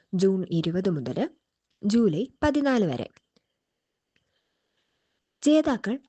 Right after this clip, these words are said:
അർജന്റീന. നാപ്പത്തെട്ടാമത് കോപ്പ അമേരിക്ക ഫുട്ബോൾ ടൂർണമെന്റിലെ ജേതാക്കൾ അർജന്റീനയാണ്.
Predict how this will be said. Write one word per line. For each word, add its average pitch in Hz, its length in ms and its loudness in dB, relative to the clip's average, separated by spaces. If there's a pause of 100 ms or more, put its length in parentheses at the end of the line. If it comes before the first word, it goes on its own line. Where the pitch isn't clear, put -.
അർജന്റീന. 175 560 0 (680)
നാപ്പത്തെട്ടാമത് 202 760 -4
കോപ്പ 185 280 -4
അമേരിക്ക 208 420 -2
ഫുട്ബോൾ 196 380 -2
ടൂർണമെന്റിലെ 208 680 -2 (240)
ജേതാക്കൾ 185 560 -6 (520)
അർജന്റീനയാണ്. 254 800 2